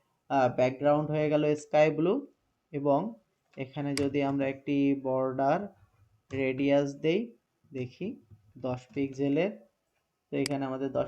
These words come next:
পিক্সেলের একটি বর্ডার রেডিয়াস দেওয়া হয়ে গেল। এবার আমরা যদি এই যে, যে আমাদের, আহ, home about এইটাকে একটু সাইড থেকে শুরু করতে চাই,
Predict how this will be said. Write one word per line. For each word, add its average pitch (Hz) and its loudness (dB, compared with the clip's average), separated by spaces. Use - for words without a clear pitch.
পিক্সেলের 139 -4
একটি 139 -4
বর্ডার 135 0
রেডিয়াস 139 0
দেওয়া 147 2
হয়ে 156 0
গেল। 160 0
এবার 170 4
আমরা 160 0
যদি 156 0
এই 170 0
যে, 165 2
যে 156 4
আমাদের, 147 2
আহ, 135 6
home 147 2
about 143 4
এইটাকে 160 -4
একটু 220 -4
সাইড 170 2
থেকে 160 -4
শুরু 147 -4
করতে 143 -4
চাই, 185 2